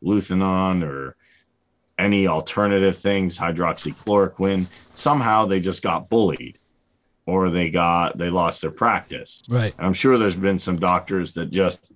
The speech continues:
Speaker 1: disappeared because they did something the F D A doesn't like. So it's just a big cartel. It's, it's no different. It's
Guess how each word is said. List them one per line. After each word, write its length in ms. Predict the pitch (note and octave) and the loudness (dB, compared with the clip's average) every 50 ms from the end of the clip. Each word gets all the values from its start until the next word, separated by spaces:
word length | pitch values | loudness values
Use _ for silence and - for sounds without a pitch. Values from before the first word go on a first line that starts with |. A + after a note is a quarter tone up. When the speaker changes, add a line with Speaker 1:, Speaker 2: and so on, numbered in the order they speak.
| _ _ _ _ | _ _ _ _
Speaker 1:
disappeared 760 | _ A#2+ A#2+ - G#2 - - B2+ D3 D3+ B2 F#2+ E2+ E2 D#2 - - - - - - - | _ 2 2 2 0 -2 2 2 4 4 4 2 0 -4 -8 -10 -20 -20 -20 -20 -8 -8
because 540 | F#2 - - G#2 G2 F#2+ F#2 E2+ - - | -6 0 4 4 4 4 4 2 -2 -6
they 160 | - - F#2+ F#2 | -4 -2 -2 0
did 220 | F2 G2+ F#2+ F2+ | 2 0 0 0
something 440 | - - G2+ F#2 E2 F#2 F#2+ F2+ E2 | 0 0 0 0 0 0 -2 0 0
the 200 | E2+ F2 - - | -2 -4 -4 -2
F 180 | G2 G2+ F#2+ - | -4 -4 -2 0
D 160 | - F#2+ G2 | 0 2 4
A 140 | G2 F#2 F2+ | 4 2 2
doesn't 400 | D#2+ E2+ E2 D#2 - - - - | 0 -2 -4 -4 -6 -14 -8 -2
like. 400 | F2+ A2 G2+ D2+ - - - _ _ _ _ _ - _ - | 0 0 2 0 -2 -8 -18 _ _ _ _ _ -20 _ -4
So 180 | - G#2 G2+ | 0 0 0
it's 100 | F#2+ F#2 | 2 2
just 240 | B2+ D3 D#3+ - - | 2 0 0 0 -2
a 40 | G2+ | 0
big 240 | F2 A#2 A#2 F2+ - | 2 2 0 0 0
cartel. 600 | - F#2+ F#2+ E2+ - - - G#2 F#2 C#2+ C#2 C2 | -2 0 0 0 -2 0 0 0 0 0 -4 -10
It's, 320 | C#2+ D2 - - - - _ _ _ _ _ _ _ _ _ _ | -12 -10 -10 -10 -12 -14 _ _ _ _ _ _ _ _ _ _
it's 240 | - G2+ F#2 - G2+ | -10 -6 -4 -2 0
no 240 | G2+ G#2+ B2+ D3+ D#3 | 2 4 4 4 2
different. 540 | B2 F#2+ B2 B2+ B2+ - B2+ A#2 G#2 - _ _ _ - _ _ | 4 4 4 4 4 2 0 0 -2 -2 _ _ _ -20 _ _
It's 200 | - - - | -6 -6 -6